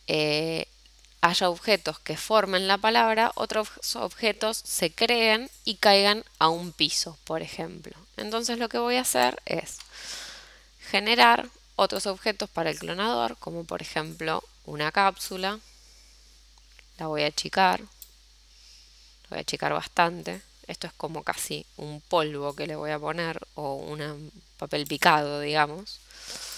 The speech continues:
Se lo voy a poner al clonador. Si lo vemos ahora, las cápsulas están completamente fijas porque no tienen la etiqueta.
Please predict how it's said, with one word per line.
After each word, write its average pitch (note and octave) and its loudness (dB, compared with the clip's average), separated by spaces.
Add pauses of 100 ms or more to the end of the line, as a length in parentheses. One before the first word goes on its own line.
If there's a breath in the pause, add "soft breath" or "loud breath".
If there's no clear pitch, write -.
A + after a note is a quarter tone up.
(460 loud breath)
Se - -8
lo D3+ -6
voy D3+ 4
a D#3 8 (500)
poner D3+ 4
al D3 6
clonador. F3 0 (1400)
Si E3 -4
lo D3+ 6
vemos F3 4
ahora, E3+ 8
las E3+ -4
cápsulas D#3+ 2
están D#3 -10
completamente D#3 -6
fijas F3+ -2
porque D3+ -4
no C#3+ -6
tienen D#3 -6
la D#3 -6
etiqueta. D#3+ 0